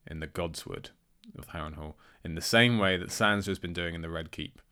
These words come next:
Now, it's a little different. They are different, very different women, different, uh, sisters. For Arya, she finds swordplay and Jaqen H'ghar. That's her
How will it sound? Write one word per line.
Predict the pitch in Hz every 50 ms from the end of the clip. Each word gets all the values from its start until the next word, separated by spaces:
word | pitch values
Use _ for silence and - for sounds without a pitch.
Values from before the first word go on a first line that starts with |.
| _ _
Now, | 78 82
it's | 82 -
a | 95
little | 110 123 131
different. | 113 139 135 - 160 170 185 - -
They | 92 85
are | 85 87
different, | - 98 95 - 101 95 92 87 - - _ - - -
very | - 98 95
different | 85 92 - 90 - 98
women, | 98 98 104 104 101
different, | 95 98 - 90 - - - -
uh, | 95
sisters. | - - 98 95 - - 104 104 101 - - - - - - - - - - _
For | - - - - -
Arya, | 117 120 117 120 120 120 120 113 113
she | - - - 104
finds | 95 - 101 95 92 90 92 -
swordplay | - - 123 117 113 110 - 117 104 101 104 104
and | 92 90 90 90 90 82
Jaqen | - - 87 - - 85 82 78
H'ghar. | 92 95 101 104 113 110 107
That's | 90 87 - - -
her | 90 87 87 85 82 -